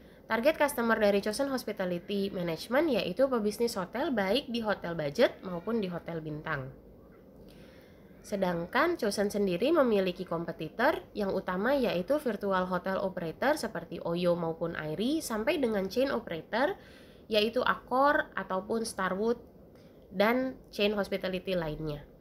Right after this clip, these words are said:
Pendapatan yang kami dapatkan terbesar yaitu dari internal income enam puluh persen, sedangkan dari investor empat puluh persen.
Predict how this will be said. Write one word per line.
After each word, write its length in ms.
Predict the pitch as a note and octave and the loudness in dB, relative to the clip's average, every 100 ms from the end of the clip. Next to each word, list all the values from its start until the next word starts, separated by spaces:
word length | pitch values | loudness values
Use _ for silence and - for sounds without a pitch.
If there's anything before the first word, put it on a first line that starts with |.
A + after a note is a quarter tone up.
| - - - - - - | -20 -20 -20 -20 -12 0
Pendapatan 560 | A#3 A#3 A#3+ A#3+ D#4 | 2 2 2 0 2
yang 160 | D#4+ C4 | 2 2
kami 240 | A3 G3+ | 2 2
dapatkan 640 | F3 D#3+ - E3+ A3+ D4+ - - - - - - | 2 -2 -6 0 0 0 -4 -18 -20 -20 -12 -4
terbesar 560 | G#3+ F#3+ E3 - A#3+ C#4 | 2 2 2 2 4 4
yaitu 480 | F3+ E3+ B3 C#4+ B3 | 4 4 4 4 4
dari 400 | F#3 F#3 A3+ G#3+ | 2 2 2 0
internal 400 | G3 F#3 F#3 F#3 | -2 0 0 0
income 560 | E3 E3 G#3+ D4+ F4+ - - - | -4 -2 0 0 -4 -12 -20 -8
enam 320 | G3+ A#3+ C4+ | -2 0 2
puluh 160 | B3+ G#3+ | 2 2
persen, 400 | D#3+ - B3 E4 | -2 -2 -2 0
sedangkan 400 | G3 F3 E3+ E3+ | -2 -2 -2 -2
dari 240 | D#3+ - | -2 -4
investor 560 | F3 D#3+ E3 - B3+ - | -6 -6 -8 -2 -2 -2
empat 320 | F#3 E3+ - | -6 -8 -6
puluh 160 | D#3+ | -8
persen. 400 | - D3 C#3+ C#3 | -8 -10 -10 -10